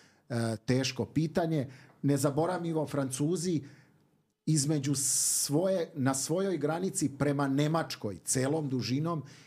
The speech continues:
imaju jednu Maginot liniju. To je jedan ogroman projekat tvrđava i utvrđenja i raznih,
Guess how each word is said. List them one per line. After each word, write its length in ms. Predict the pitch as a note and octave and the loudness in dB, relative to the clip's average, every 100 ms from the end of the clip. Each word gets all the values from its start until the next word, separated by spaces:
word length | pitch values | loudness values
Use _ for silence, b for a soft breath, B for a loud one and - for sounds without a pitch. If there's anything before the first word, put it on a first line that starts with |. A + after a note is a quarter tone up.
| B | B
imaju 340 | - C#3 D#3+ D3 | 0 2 4 4
jednu 280 | D3 D#3 D#3+ | 2 2 0
Maginot 640 | D3+ B2 C#3+ C#3+ E3+ C3 | 0 2 2 2 2 2
liniju. 480 | C3+ C3+ C3 G2 - B B B B | 2 2 2 -2 -6 B B B B
To 100 | D3 | 0
je 80 | C#3+ | 2
jedan 280 | D#3+ D#3+ C#3+ - | 2 0 -4 -4
ogroman 680 | E3 G#3 D3+ D#3+ C#3 B2+ G#2+ | 0 0 0 0 0 -2 -2
projekat 680 | C3+ C#3+ D#3 - B2+ A#2+ - - B B B _ | 0 2 0 0 -4 -4 -14 -20 B B B _
tvrđava 800 | - A#2 D3 B2+ D#3 C#3 B2+ A#2 A2 | 2 4 4 2 2 2 0 -2 -6
i 300 | B2+ A2 A2 C3+ | -4 -2 -2 -4
utvrđenja 920 | D3+ A2 - A2+ G2 C3 D3 C#3 C3+ | -8 -6 -4 -2 0 2 2 0 0
i 120 | A2 | 0
raznih, 600 | A#2 C3 B2+ A2 A2+ G#2 | 0 0 -2 -2 -4 -6